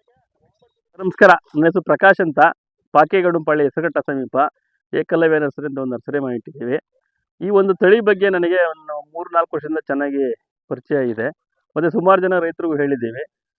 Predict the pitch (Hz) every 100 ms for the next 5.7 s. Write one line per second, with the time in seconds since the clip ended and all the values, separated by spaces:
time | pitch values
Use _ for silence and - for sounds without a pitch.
0 | _ 175 196 196 190 202 214 220 220 214
1 | 196 202 - 339 196 220 233 214 196 190
2 | 185 170 165 160 156 147 - 147 151 131
3 | - _ - 135 170 175 180 175 170 165
4 | 170 190 208 _ _ _ - 131 139 165
5 | 175 165 165 160 160 160 202